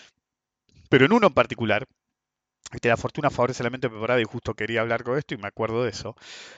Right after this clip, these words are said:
Em, los que son de Lanús, ¿sí? Ibas por la calle, creo, dos de Mayo, y me fijé y todavía existe, era el Club Mármol,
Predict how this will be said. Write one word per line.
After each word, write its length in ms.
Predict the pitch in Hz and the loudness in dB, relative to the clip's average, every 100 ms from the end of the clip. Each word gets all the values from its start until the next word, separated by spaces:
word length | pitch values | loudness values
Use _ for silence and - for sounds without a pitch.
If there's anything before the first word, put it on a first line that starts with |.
| _ - | _ 6
Em, 580 | 135 127 120 113 104 _ _ _ _ _ _ _ _ _ | 8 8 4 -14 -18 _ _ _ _ _ _ _ _ _
los 180 | 135 127 | 6 6
que 80 | 151 | 6
son 200 | - 240 | 6 8
de 80 | 208 | 10
Lanús, 600 | 151 143 123 117 - - _ _ | 8 6 0 -6 -12 -16 _ _
¿sí? 340 | - 120 127 151 | -6 -2 -2 4
Ibas 180 | 147 | 4
por 140 | - 127 | 4 0
la 100 | 117 | 0
calle, 240 | 147 - | 2 0
creo, 180 | 151 143 | 4 6
dos 180 | 127 123 | 6 4
de 80 | 127 | 2
Mayo, 500 | 127 113 - 101 - - - _ _ _ _ | 0 0 -4 -6 -8 -18 -20 _ _ _ _
y 180 | - 160 | -2 0
me 120 | 147 | 4
fijé 260 | 160 196 277 | 2 4 2
y 40 | |
todavía 380 | - 175 170 240 | 6 10 10 8
existe, 720 | 208 - 208 - - 113 131 - _ | 2 -2 -6 -6 -8 -6 -6 -10 _
era 140 | 143 | 0
el 120 | 151 151 | 0 2
Club 260 | 196 247 285 | 4 4 4
Mármol, 680 | 151 107 98 92 92 92 | 4 4 2 -6 -12 -12